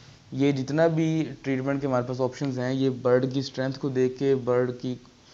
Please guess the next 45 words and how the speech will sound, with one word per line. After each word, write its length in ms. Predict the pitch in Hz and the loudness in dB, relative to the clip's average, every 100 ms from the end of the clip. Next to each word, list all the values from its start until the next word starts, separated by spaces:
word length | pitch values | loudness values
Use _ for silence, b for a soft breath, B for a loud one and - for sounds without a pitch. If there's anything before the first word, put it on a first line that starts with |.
| B B | B B
अ, 100 | - | -4
bird 300 | 120 120 123 | -2 2 2
की 240 | 120 131 131 | 0 -4 -4
price 360 | 123 120 123 | -2 0 0
को 120 | - 131 | 0 -2
देख 280 | 123 123 - | 0 -2 -2
के, 160 | 127 127 | -2 -2
अ, 880 | 127 - - - - 120 117 120 - | -6 -20 -20 -10 -4 0 0 -2 -2
और 460 | 120 120 117 120 - - - | 0 2 0 -4 -8 -18 -4
फ्लॉक 220 | 123 123 | 0 0
की 60 | 123 | -2
कंडीशन 400 | 127 123 131 139 | -2 0 0 -2
को 100 | 131 | 0
देख 240 | 120 117 | -2 -4
के 100 | 135 | -4
हम 80 | 127 | -4
उस 200 | 143 - | -4 -2
लिहाज 300 | 131 117 117 | 0 2 2
से 260 | 139 131 | 0 -2
इस, 480 | 127 - - 123 - | -4 -6 -4 -6 -6
इन, 440 | - 127 131 131 127 - - - | -6 -2 -2 -2 -6 -18 -20 -12
अ, 360 | - 117 117 117 | -6 -4 -4 -2
options 320 | 117 - 131 | -2 -2 -4
में 160 | 123 120 | -2 -4
से 120 | 123 | -4
हम 60 | 117 | -6
select 320 | 117 117 - | -4 -6 -4
करेंगे 380 | 117 117 120 123 B B B | -4 -2 -4 -4 B B B
उन 140 | 127 123 | -4 0
drugs 240 | 120 120 | 2 0
को 140 | 123 127 | 0 -2
जो 160 | 117 | -2
हम, 220 | 120 117 - - - - 117 | -4 -6 -12 -20 -20 -16 -6
जो 160 | 120 | -4
हमारे 200 | 117 113 | -2 -2
लिए 100 | 120 | -4
suitable 420 | 120 120 127 127 | -4 -4 0 0
हैं 280 | 117 117 120 | -2 -6 -8
इस 80 | 117 | -8
कंडीशन 360 | 120 117 113 120 | -4 -4 -4 -6
में 160 | 117 | -6
यूज़ 180 | 113 113 | -6 -6
करवाने 280 | 117 117 117 | -6 -6 -6
के 100 | 120 | -4
लिए। 220 | 127 | -4